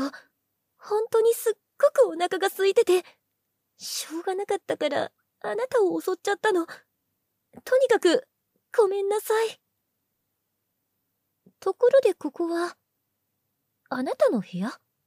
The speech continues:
どうして私、あなたのベッドで寝てたの？倒れてたから、助けた。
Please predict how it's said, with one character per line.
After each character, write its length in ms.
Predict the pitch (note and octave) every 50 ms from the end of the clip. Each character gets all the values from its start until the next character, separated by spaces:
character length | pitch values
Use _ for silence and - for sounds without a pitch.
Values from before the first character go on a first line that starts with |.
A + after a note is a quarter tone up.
| _ _ _ _ _ _ _ _ _ _ _ _ _ _ _ _ _ _ _ -
ど 140 | G#3 - C#4 F#4
う 20 | B4+
し 120 | - -
て 100 | - D4
私、 400 | B3+ G#3+ - A3 - - B3+ B3 - - _ _ _ _ _ _ _ _
あ 120 | - B3+ C4+
な 120 | D4+ D#4+
た 120 | - D#4
の 100 | C4 A#3
ベ 120 | G3+ A#3+ C4+
ッ 60 | -
ド 120 | - C#4 B3+
で 120 | A#3+ A3
寝 120 | G3 G3+ G3
て 100 | - -
た 140 | - A#3
の？ 180 | F#3 E3+ A3+ B3 _ _ _ _ _ _ _ _ _ _ _ _ _ _ _ _ _ _ _ _ _ _ _ _ _ _ _ _ -
倒 120 | - C4+ D#4 F#4+ G#4+
れ 80 | G#4 G4
て 100 | - D4+
た 120 | - A#3+
か 120 | - - F#3
ら、 200 | F3 E3 F3 - _ _ _ _ _ _ _ _ _ _ _ _ _ _ _ _ _ -
助 280 | E4+ F4 - - -
け 60 | A#4+ -
た。 220 | - F#3 - -